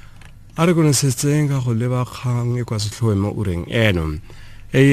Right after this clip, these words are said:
N C e amogetse ditlamorago tse di sa jeseng monate tsa ikonomi ya lefatshe di bakileng, mme ya re Aforika ke yone e amegileng thata.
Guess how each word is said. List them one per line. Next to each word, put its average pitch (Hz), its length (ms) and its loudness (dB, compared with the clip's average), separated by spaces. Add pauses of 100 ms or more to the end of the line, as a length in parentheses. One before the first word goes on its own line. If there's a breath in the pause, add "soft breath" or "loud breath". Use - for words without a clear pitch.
N 131 80 4
C - 160 0
e 143 80 2
amogetse 117 320 2
ditlamorago 113 480 0
tse - 100 -4
di 110 60 -2
sa 107 160 -2
jeseng 110 320 0
monate 113 480 0
tsa 135 160 -2
ikonomi 107 400 0
ya 104 80 0
lefatshe 131 400 -4
di 147 80 -4
bakileng, 110 480 -2
mme 185 160 2
ya 127 160 2
re 95 80 0
Aforika 110 320 -6
ke 104 160 -4
yone 90 160 -2
e 90 80 0
amegileng 82 400 -6
thata. 87 460 -4